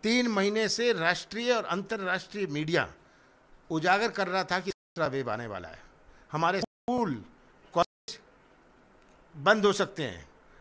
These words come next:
एग्जाम कैंसिल हो सकते हैं, पर रैली कैंसिल नहीं हो सकती।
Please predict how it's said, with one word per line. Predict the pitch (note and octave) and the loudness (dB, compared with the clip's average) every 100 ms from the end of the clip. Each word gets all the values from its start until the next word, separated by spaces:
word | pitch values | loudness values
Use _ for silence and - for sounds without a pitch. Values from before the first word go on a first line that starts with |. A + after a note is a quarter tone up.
| - - | -20 -8
एग्जाम | F3 C#3+ G3 A3 A#3 | -6 0 2 2 0
कैंसिल | - G3+ G#3 B3 | -2 0 2 2
हो | A3+ | 2
सकते | A3 G#3 - | 0 -2 0
हैं, | F#3+ G2+ - - - - - | -2 -2 -10 -20 -20 -12 -6
पर | D#3+ | -6
रैली | G#2+ C3 F3+ G#3+ C3+ - - - | -2 2 2 2 0 -6 -20 -10
कैंसिल | D3 C#3 D3+ B2 | -6 -4 -4 -6
नहीं | A#2 | -8
हो | G2 | -10
सकती। | F2 - C3 C3+ | -14 -16 -20 -20